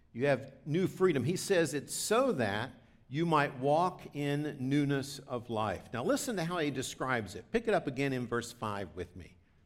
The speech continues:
Romans six five. "For if we have become united with Christ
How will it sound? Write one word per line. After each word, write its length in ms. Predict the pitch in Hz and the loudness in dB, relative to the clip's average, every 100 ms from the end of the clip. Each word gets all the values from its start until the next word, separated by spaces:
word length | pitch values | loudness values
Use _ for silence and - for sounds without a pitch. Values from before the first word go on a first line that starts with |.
| - | -4
Romans 320 | 143 151 113 | -2 -2 -2
six 240 | 127 - | -6 -8
five. 320 | - 101 87 85 - - - - - _ _ _ _ | -4 -4 -4 -10 -20 -20 -20 -20 -20 _ _ _ _
"For 140 | - 196 | 8 8
if 160 | 269 | 8
we 140 | 240 202 | 6 6
have 140 | 160 | 8
become 480 | 156 156 165 151 147 | 6 4 0 0 0
united 840 | 131 139 120 123 208 254 247 214 | 0 0 2 2 2 2 0 4
with 240 | 180 - - | 4 2 -6
Christ 680 | - 92 82 - - - | -6 -4 -6 -14 -16 -18